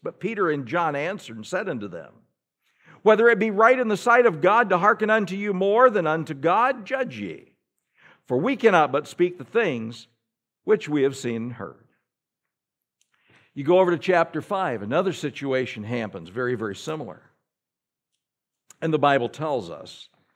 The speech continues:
that they continued to speak in the name of Jesus, even though they had been told, "Don't do it." Why? Because they have convictions. Story is told one time that P T Barnum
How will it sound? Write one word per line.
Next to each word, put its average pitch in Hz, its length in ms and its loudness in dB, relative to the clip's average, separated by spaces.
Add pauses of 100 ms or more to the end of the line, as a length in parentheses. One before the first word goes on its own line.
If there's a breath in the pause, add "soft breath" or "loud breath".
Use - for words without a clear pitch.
(560)
that 131 160 -6
they 139 100 4
continued 123 720 -4
to 104 100 -20
speak 98 540 -12 (640)
in 117 140 -4
the 113 80 -4
name 107 200 -6
of 104 140 -10
Jesus, 92 560 -12
even 269 420 -2
though 240 460 6
they 196 200 2
had 202 140 2
been 196 160 0
told, 180 640 2
"Don't 165 540 2
do 135 300 4
it." 78 320 -12 (1120)
Why? 120 480 -8 (1160)
Because 120 260 -10
they 110 120 -8
have 110 140 -10
convictions. - 920 -14 (1120 soft breath)
Story 254 380 6
is 175 120 4
told 208 320 -2
one 170 240 2
time 165 440 -2
that 123 180 -10
P 196 140 -8
T 185 200 -8
Barnum 123 640 -2